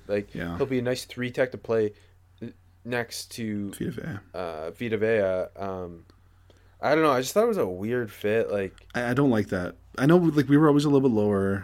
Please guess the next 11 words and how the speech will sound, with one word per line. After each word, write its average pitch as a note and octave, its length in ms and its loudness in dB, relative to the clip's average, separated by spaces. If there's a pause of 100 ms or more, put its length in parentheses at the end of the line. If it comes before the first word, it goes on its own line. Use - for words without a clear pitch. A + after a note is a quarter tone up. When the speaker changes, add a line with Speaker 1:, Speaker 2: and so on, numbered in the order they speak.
Speaker 2:
on G#2 200 -6
Kancey, G#2 460 0
but A#2 200 0
I G#2 140 -2
don't, A2+ 420 -8
I A2+ 60 -10
don't. B2+ 280 -8 (1120)
Speaker 1:
And A#2+ 160 -6
they D3+ 200 4
Speaker 2:
<sighs> - 20 -2
Yeah. F#2 180 -6